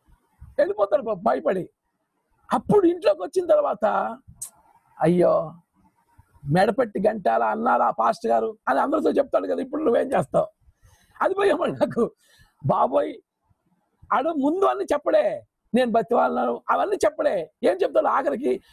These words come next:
"ఏమండి, ఆ జీవజాలం పాస్టర్ దగ్గరికి వెళ్ళాను, వెళ్ళి అడిగితే మెడపెట్టి గంటాలు అన్నాడు." ఆయ-, ఆయనేం పాస్టర్ అండి, పెద్ద పెద్ద ప్రసంగాలు చేస్తాడు మళ్ళీ, అదొకటే చెప్తాడు.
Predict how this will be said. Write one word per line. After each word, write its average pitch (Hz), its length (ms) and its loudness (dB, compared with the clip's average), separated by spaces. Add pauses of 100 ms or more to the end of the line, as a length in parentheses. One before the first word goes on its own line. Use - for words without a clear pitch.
"ఏమండి, 240 540 2 (380)
ఆ 196 80 2
జీవజాలం 285 640 -2
పాస్టర్ 277 300 0
దగ్గరికి 247 220 0
వెళ్ళాను, 226 480 0 (380)
వెళ్ళి 269 240 4
అడిగితే 294 320 -2
మెడపెట్టి 196 540 0
గంటాలు - 360 2
అన్నాడు." 196 600 -2
ఆయ-, 214 180 2
ఆయనేం 330 480 0
పాస్టర్ 370 300 0
అండి, 214 280 -2 (320)
పెద్ద 214 200 0
పెద్ద 302 200 -2
ప్రసంగాలు 311 480 0
చేస్తాడు - 240 -4
మళ్ళీ, 208 360 2 (380)
అదొకటే 330 500 0
చెప్తాడు. 587 460 0